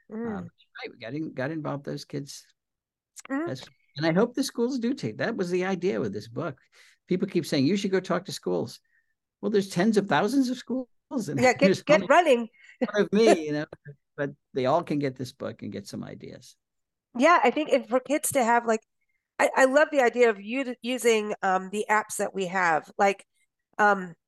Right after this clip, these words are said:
Speaker 1: and I, I found out about iNaturalist when we were in Asbury Woods in Erie, Pennsylvania.
Speaker 2: Mm.
Speaker 1: And they have all these programs, and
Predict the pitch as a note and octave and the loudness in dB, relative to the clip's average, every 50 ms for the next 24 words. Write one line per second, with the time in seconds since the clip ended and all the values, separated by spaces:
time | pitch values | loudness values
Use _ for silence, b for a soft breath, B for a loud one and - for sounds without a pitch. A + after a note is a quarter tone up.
0 | _ _ - A#3 B3 B3+ C4+ C4+ - B3 C4+ - D4 C#4 C4+ C4 A#3+ A3+ A3+ G#3+ | _ _ 2 4 6 6 6 4 4 2 2 4 4 4 4 4 4 4 4 2
1 | G#3 G#3 - G#3 G#3+ G3+ G#3 G#3+ A3 - - A3+ A3 G#3 G3+ - - - G3 G#3 | 2 2 0 0 0 0 0 -2 -2 -2 -2 -2 0 0 0 -2 -4 -4 -4 -4
2 | G3+ G3 G#3+ A3+ A3+ G#3+ G#3+ G#3+ - - G3+ G3 F#3+ F#3 F#3+ - - G#3 A#3+ A3+ | -2 -2 -2 0 2 2 2 2 2 0 -2 -4 -4 -4 -6 -2 0 0 0 0
3 | - - A3+ G#3 G3 F#3+ F3 F#3 G#3 G#3 G3 G3 - - - G3+ G3 G3 F#3+ F#3+ | 0 -2 0 0 0 -2 -2 0 0 0 0 -2 -8 -8 -4 -2 -2 -2 -2 -4
4 | - - G#3+ G#3+ A#3 A3+ G#3+ - G#3+ G3+ G3 - F#3+ E3+ F#3+ F#3+ G3 F#3+ F3 F3+ | -4 -2 0 0 0 -2 -2 -4 -6 -6 -4 -6 -6 -4 -2 -2 -2 -4 -4 -6
5 | A3 D4+ - _ _ _ _ _ _ _ _ _ _ _ - C3+ B2 B2 - - | -6 -8 -10 _ _ _ _ _ _ _ _ _ _ _ -14 -14 -14 -8 -6 -6
6 | G#3 - G#3+ G#3+ G#3 G3+ F#3+ G3+ G#3 G#3+ G3+ G3 - - - G#3 G#3+ G#3 - G3+ | -4 -2 0 0 0 0 0 2 0 0 0 -4 -8 -2 0 0 2 2 2 2
7 | G3 G3 G3 G3 F#3+ F#3+ F3+ | 2 0 0 -2 -4 -4 -4